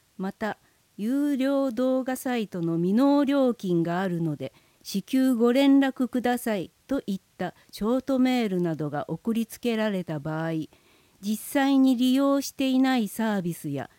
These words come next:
商品を契約していたと思わせて、金銭を騙し取る架空請求詐欺です。絶対に文面に書いてある電話番号に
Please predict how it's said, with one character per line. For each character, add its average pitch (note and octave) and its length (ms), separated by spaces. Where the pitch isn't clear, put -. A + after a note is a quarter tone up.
商 C4+ 320
品 F3 340
を D3+ 100
契 G#3 300
約 A#3+ 320
し - 80
て A3 160
い A3 100
た A3 160
と F3+ 200
思 F#3 180
わ F#3+ 140
せ F#3 160
て、 - 240
金 D4+ 320
銭 F#3 360
を D#3 100
騙 F#3 260
し - 120
取 G3 180
る D#3 160
架 F3 180
空 C4+ 240
請 B3+ 380
求 A3+ 280
詐 G#3 260
欺 D#3 120
で B2+ 140
す。 - 200
絶 A3+ 220
対 C4+ 200
に C4+ 160
文 C4 360
面 C4 280
に B3+ 200
書 B3+ 140
い A#3 120
て G3 160
あ F3+ 100
る D3+ 160
電 F#3+ 280
話 A#3 140
番 G#3 340
号 D#3 240
に C#3 200